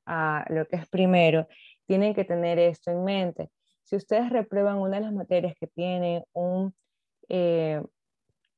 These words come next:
que después bien como que la continuación, si no han aprobado el antecedente de eso, no van a poder ver, o se les va a acumular en ese caso. Eh,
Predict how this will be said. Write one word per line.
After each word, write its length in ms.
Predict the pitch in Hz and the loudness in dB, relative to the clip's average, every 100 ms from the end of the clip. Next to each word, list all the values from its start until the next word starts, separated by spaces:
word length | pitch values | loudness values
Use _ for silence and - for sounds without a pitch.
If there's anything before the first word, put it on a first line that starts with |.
| _ _ _ _ _ _ _ _ _ _ _ _ _ _ _ _ _ _ _ _ - | _ _ _ _ _ _ _ _ _ _ _ _ _ _ _ _ _ _ _ _ -2
que 160 | 214 | 2
después 480 | 202 185 - 214 214 | 4 2 -2 -2 0
bien 240 | 214 202 208 | -2 -2 -2
como 240 | 220 214 | -4 -2
que 100 | 208 | -2
la 120 | 185 | -2
continuación, 840 | 185 180 180 190 190 226 196 185 202 _ _ _ | -2 -4 -4 -4 -4 -4 -2 -2 -6 _ _ _
si 200 | _ - | _ -4
no 180 | 208 214 | 0 0
han 100 | 226 | 0
aprobado 640 | 247 233 196 196 190 175 - | -2 -2 0 0 0 -2 -4
el 140 | 175 | -6
antecedente 800 | 170 165 180 170 175 180 196 208 | -6 -8 -10 -4 0 2 2 2
de 340 | 147 240 226 254 | 2 2 4 4
eso, 340 | 254 294 - - | 2 -6 -8 -2
no 320 | 190 196 202 | 2 4 6
van 300 | 196 196 196 | 6 4 2
a 80 | 185 | -2
poder 380 | - 165 160 | -2 0 0
ver, 220 | 151 - - | -2 -6 -8
o 140 | - 160 | -10 0
se 120 | 185 | 4
les 160 | 170 | 4
va 120 | 160 165 | 4 2
a 20 | |
acumular 560 | 160 190 185 180 180 | 4 2 4 4 2
en 120 | 160 156 | 0 -4
ese 220 | 156 156 | -10 -8
caso. 360 | - 131 - - _ _ _ _ _ _ _ _ _ _ _ _ _ _ _ _ _ _ _ _ _ _ _ _ _ _ _ _ _ _ _ _ _ _ _ _ _ _ _ _ _ _ _ _ _ _ _ _ | -4 -4 -4 -18 _ _ _ _ _ _ _ _ _ _ _ _ _ _ _ _ _ _ _ _ _ _ _ _ _ _ _ _ _ _ _ _ _ _ _ _ _ _ _ _ _ _ _ _ _ _ _ _
Eh, 720 | - 185 180 185 180 185 180 | -8 -2 0 2 2 2 0